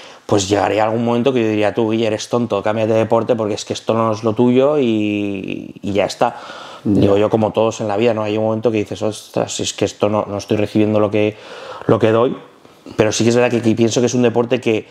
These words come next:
Speaker 1: generalmente, si das tú doscientos por cien, es, es un deporte en el que recibes lo que das. En mayor o menor medida habrá genéticas, habrá, mm, condicionantes, habrá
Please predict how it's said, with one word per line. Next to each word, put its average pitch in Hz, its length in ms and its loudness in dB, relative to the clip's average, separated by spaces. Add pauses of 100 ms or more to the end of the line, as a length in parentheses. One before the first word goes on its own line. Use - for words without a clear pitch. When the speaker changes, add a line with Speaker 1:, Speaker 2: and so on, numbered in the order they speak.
(400)
Speaker 1:
generalmente, 127 920 0
si 110 180 -6
das 110 260 -2
tú 143 120 2
doscientos 131 340 2
por 117 100 -8
cien, 120 280 -2
es, - 180 -6
es - 200 -4
un 123 120 4
deporte 123 380 2
en 151 80 -2
el 113 100 -4
que 104 240 -6 (960)
recibes 117 600 2
lo 92 100 0
que 55 100 -2
das. - 420 -6 (320)
En 117 160 6
mayor 135 300 4
o 180 80 4
menor 165 280 2
medida 160 380 4
habrá 131 180 -2
genéticas, 131 640 0
habrá, 120 460 -2 (140)
mm, 120 220 -2
condicionantes, 120 680 0
habrá 120 340 0